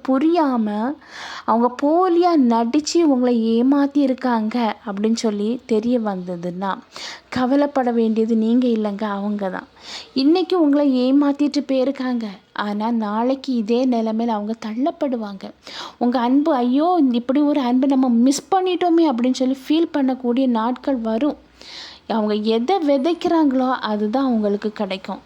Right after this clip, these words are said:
அதனால உங்க வாழ்க்கையில ஒரு அன்பு வந்து, நீங்க ஒரு அன்பை கொடுத்தீங்க ஒருத்தங்க கிட்டன்னா, அவங்க உங்ககிட்ட போலியா இருக்காங்க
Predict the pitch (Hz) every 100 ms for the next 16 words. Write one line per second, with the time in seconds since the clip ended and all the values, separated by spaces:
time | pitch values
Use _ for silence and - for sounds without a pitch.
0 | _ 208 214 220 202 185 196 277 - -
1 | - - 269 370 381 277 233 208 - 220
2 | 214 254 240 226 247 208 214 262 262 208
3 | 196 220 220 208 240 - - - - -
4 | 226 226 233 208 220 226 208 240 302 339
5 | 277 240 269 285 254 240 220 226 220 214
6 | 202 208 202 196 202 - - 202 208 214
7 | 208 208 226 233 233 254 269 254 226 208
8 | 220 220 202 196 202 190